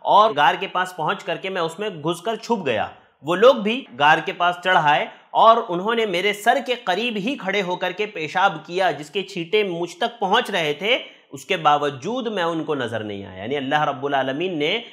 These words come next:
हज़रत मरसद को उनकी आंखों से ओझल कर दिया, सामने रहते हुए उनको वो नजर ना आए। उसके बाद कहते हैं कि वो लोग निकल गए,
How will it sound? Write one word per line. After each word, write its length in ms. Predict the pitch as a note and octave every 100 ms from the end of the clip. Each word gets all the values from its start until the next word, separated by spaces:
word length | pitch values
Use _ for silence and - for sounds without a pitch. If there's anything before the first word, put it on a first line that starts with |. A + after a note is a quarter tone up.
| - -
हज़रत 400 | B2+ D3 D3+ E3
मरसद 460 | C3+ C3 C3+ G3 G3+
को 140 | F#3+
उनकी 260 | E3 D#3+ F3+
आंखों 320 | D3+ D3 F#3
से 140 | F#3
ओझल 320 | E3 C#3 E3 F#3+
कर 180 | C#3+
दिया, 200 | G#2+ G#2
सामने 460 | G2+ C3+ D#3+ F#3+ G3
रहते 380 | E3 D3+ D3+ A3+
हुए 300 | E3+ G3 B3 - _ _
उनको 320 | D3+ F3 A3
वो 100 | G#3+
नजर 380 | G#3 D3 D3+ E3
ना 160 | C3+ C#3+
आए। 300 | B2 F#2+ F2+ _ _ -
उसके 220 | - G#3
बाद 220 | G3+ G#3+
कहते 240 | G3+ F3+ G#3
हैं 160 | A3
कि 100 | G#3+
वो 160 | F#3+ F3+
लोग 200 | G3 G3
निकल 320 | E3+ A3+ A#3
गए, 220 | F#3 G#3+